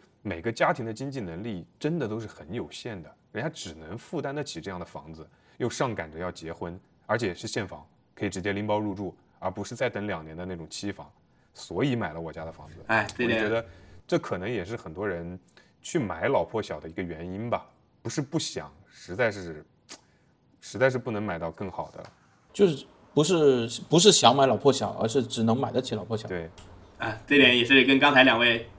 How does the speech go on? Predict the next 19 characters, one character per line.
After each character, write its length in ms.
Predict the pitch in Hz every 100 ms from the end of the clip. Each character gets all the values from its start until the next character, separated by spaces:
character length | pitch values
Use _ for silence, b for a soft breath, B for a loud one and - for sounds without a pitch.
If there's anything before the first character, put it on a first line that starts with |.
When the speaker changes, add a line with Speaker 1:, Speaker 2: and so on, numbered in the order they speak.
| -
Speaker 2:
是 120 | -
吧， 200 | 117 110
买 200 | 120 123
你 80 | 135
家 180 | 139 139
房 200 | 113 120
子 80 | 135
的 60 |
两 140 | 127 110
位 140 | 117
道 140 | 113 120
歉 200 | 131 117
啊， 160 | 127 113 117 -
觉 120 | 120
得 100 | 123
人 100 | 117
家 160 | 131
是 460 | 135 123 113 113 113
冤， 260 | 123 123